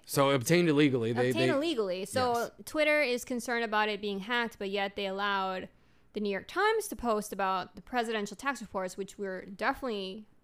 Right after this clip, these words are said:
Speaker 2: gotten from wrong, you know, like,
Speaker 1: Yeah, illi-,
Speaker 2: illi-,
Speaker 1: illicit
Speaker 2: illicit,
Speaker 1: means.
Speaker 2: illicit means.
Speaker 1: Mm-hmm.
Speaker 2: Um, and yet Twitter didn't censor them.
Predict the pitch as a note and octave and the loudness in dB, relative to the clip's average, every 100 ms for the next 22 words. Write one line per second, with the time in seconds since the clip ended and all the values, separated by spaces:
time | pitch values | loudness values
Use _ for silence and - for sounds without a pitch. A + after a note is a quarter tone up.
0 | _ G#3+ F#3+ G#3 - G3+ G3 F3+ - _ | _ -6 -4 -6 -6 -6 -4 -8 -14 _
1 | _ - G#3 A3+ A3+ G#3+ G3+ G3 G#3 G3+ | _ -18 -2 2 4 4 2 -2 -8 -12
2 | _ G#3+ G#3 F#3 F#3+ - - C3+ A2+ B2 | _ -8 -6 -8 -10 -16 -6 -4 -2 0
3 | C3+ C#4 D3+ D3+ - - C#3 B2+ A2 G#2 | 2 6 6 8 6 6 8 6 6 0
4 | A#3+ D4+ C4 A#3+ G#3 - - - G#2+ G#2+ | 0 0 -2 -2 -4 -6 -12 -12 -6 -4
5 | B2 E3 A3+ G#3+ G3+ F#3+ F#3 - - - | -4 2 4 6 4 0 -6 -14 -20 -20
6 | - _ - C4 C#4 C#4 D4+ D#4 C#4 C#4+ | -20 _ 0 2 2 0 0 0 0 0
7 | B3 - A#3 A3 - G3+ E3+ D3+ - G#3+ | -4 -2 -2 -2 -4 -6 -6 -8 -12 -16